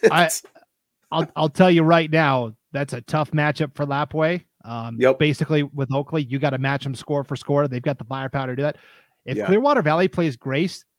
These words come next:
Speaker 1: I, I like C V there too. Grace has
Speaker 2: Yeah.
Speaker 1: also been very inconsistent, a very roller coaster team. Uh, I'm, I, I, I like the way, despite being a ten seed and having to go on the road,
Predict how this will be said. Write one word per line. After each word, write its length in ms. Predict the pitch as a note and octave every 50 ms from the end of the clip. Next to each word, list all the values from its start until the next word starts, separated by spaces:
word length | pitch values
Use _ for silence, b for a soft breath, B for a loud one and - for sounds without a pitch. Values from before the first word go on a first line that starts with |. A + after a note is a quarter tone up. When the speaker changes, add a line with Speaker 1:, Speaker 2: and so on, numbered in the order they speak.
| - -
Speaker 1:
I, 180 | - E3 F3+ - _ -
I 100 | - C3+
like 260 | C#3+ C3+ B2 C#3 D#3 -
C 260 | - - F3 E3 D#3+
V 200 | C#3+ E3 F3+ F#3
there 200 | E3 F#3 G3+ G#3+
too. 340 | - - A3 D4 D4+ G#3+ - -
Grace 380 | - D3+ F#3+ D#3+ F#3 A#3+ G#3+ -
has 140 | A3+ F#3+ F#3
Speaker 2:
Yeah. 60 | G3
Speaker 1:
also 220 | A#3+ A#3+ - A3
been 320 | E3+ D3 F3 D#3 D3 C3 - _ _ _ _ _ _
very 420 | B2+ B2 C3+ E3+ G#3 B3 B3+ A#3 A#3
inconsistent, 760 | A#3 A3 - A#3 G#3+ E3+ - G#3 G#3 - - A3 G3+ G3+ G3 _ _ _ _ _ _ _ _ _ _ D#3 D#3+ _ _ _ G3
a 80 | F#3+
very 300 | E3 C3+ G3 G3+ G3 F#3+
roller 280 | E3+ F3+ F3+ F3 F3+ E3+
coaster 380 | - - F3 E3 - - D#3+
team. 420 | C3+ - E3 D#3+ D3+ D3 D3+ D3+ D3
Uh, 720 | B2+ A#2+ - A#2 A#2 A#2 A#2 A2+ A#2 A#2 A#2 A#2+ A#2+ A#2+ - _ _ F2 -
I'm, 180 | B2 F3 A#3+ - _ _ -
I, 180 | - - - - -
I, 180 | - C#3 F#3 G3 _ -
I 80 | - E3+
like 260 | D#3 G3 B3 - -
the 80 | B3+
way, 380 | G3+ F#3+ G#3 G#3 G3+ G3 G3 - b b b b b b _ _ C3+
despite 480 | - D#3+ - - - A3 C4 C4+ G#3
being 200 | - A#3+ A#3+ A3+
a 60 | G#3+ G3
ten 320 | - - F3+ E3+ E3+ E3
seed 320 | - - E3+ D#3+ D#3 D3+
and 140 | D3 C#3+ C#3
having 220 | C#3+ D3 C#3 D3 C#3+
to 60 | C#3
go 140 | C3+ C#3 C3
on 120 | B2+ B2+
the 80 | B2+ A#2+
road, 360 | A#2 A2+ A2+ A2+ A#2 A2+ A#2+